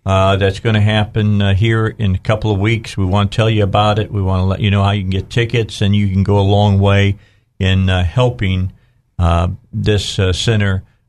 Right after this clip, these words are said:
uh, get some additional funds that they need to make what they do, uh, happen. Because I'm gonna tell you, as we get into this discussion, the church, who should be very, very, very,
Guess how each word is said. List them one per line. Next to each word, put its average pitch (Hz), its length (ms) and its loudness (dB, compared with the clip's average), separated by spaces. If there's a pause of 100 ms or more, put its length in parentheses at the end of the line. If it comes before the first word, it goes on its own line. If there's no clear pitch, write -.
(100)
uh, 87 240 -2
get 95 160 -2
some 98 220 -2
additional 95 480 -2
funds 104 520 -2
that 92 180 -4
they 110 180 0
need 98 400 -2
to - 100 -6
make 92 380 -2
what 92 200 -2
they 101 200 0
do, 90 380 0 (340)
uh, 85 200 0
happen. 117 520 0 (320)
Because 107 220 0
I'm 143 80 -2
gonna 156 140 -2
tell 135 220 -2
you, 117 240 -2 (280)
as 101 180 -2
we 117 320 0 (260)
get 117 220 0
into 113 220 0
this 101 240 -2
discussion, 101 720 -2 (600)
the 107 160 0
church, 156 460 0
who 120 140 0
should 110 240 0
be 107 100 2
very, 113 400 2
very, 120 520 0
very, 117 800 0